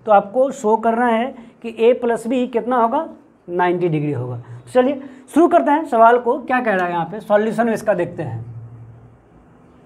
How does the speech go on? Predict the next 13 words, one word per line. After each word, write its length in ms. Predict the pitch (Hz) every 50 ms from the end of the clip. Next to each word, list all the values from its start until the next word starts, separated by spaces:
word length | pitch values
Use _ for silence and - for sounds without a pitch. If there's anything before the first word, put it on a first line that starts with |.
| - - - - - - _ _ - - _ _ _ _ _ _ _ _ _ _ _ - - _ _ _ _ _ _ _ _ _ _ _ _ _ _ _ _ _ _ _ _ _ _ _ _ _ _ _ _ - - _ _ _ _ _ _ _ _ _ _ _ -
तो 60 | 262
आपका 440 | 262 220 226 220 220 277 277 285 302
given 460 | 262 190 170 196 233 226 233 262 302 311
है 80 | 311
यहाँ 240 | 294 262 240 208 165 165
पे 260 | 160 156 185 - - - - _ - _ _ _ _ _ _ _ _ _ _ _ _ _ _ _ -
tan 300 | 233 233 254 269 277 269 277 277
A 120 | 240 269 277 294 294 285 285 -
is 200 | 247 233 202 220
equal 240 | 233 226 233 226 214 202
to 100 | 247 240 254 254 254 254 - - - - - 202
cot 320 | 196 190 196 208 214 208 - - - - _ _ _ _ - 214 175 160
B, 140 | 165 185 165